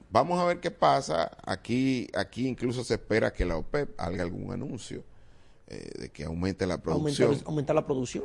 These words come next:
Speaker 1: Porque con estos precios no, no es bueno ni para productores ni consumidores.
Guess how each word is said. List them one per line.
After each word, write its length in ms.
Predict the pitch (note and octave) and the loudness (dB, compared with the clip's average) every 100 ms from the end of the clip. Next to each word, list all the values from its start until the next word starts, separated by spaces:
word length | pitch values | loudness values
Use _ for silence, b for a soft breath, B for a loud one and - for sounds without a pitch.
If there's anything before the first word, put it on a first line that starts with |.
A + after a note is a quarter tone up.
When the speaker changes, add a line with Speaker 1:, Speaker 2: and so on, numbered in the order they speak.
| F#4+ - | -8 2
Speaker 1:
Porque 340 | A#2+ A#2+ B2 - | 4 4 2 0
con 180 | A2 | -2
estos 240 | A#2+ - - | -2 -2 -4
precios 540 | G2+ F#2 - F2 D#2+ - | -2 -4 -4 -10 -10 -12
no, 340 | E2+ F2 F#2+ - | -6 -2 -2 -4
no 320 | F#2+ D#2 G#2 | -6 -4 -2
es 60 | A2 | 0
bueno 240 | A2 A2+ | 2 0
ni 100 | G#2+ | -2
para 280 | F2+ F2+ E2 | -2 -2 -2
productores 580 | E2+ E2 - G#2 A2+ A2 | -6 -6 -4 0 0 -2
ni 100 | F2+ | -4
consumidores. 720 | E2 D#2+ D#2+ C#2+ D2 A#1 | -6 -6 -6 -6 -6 -8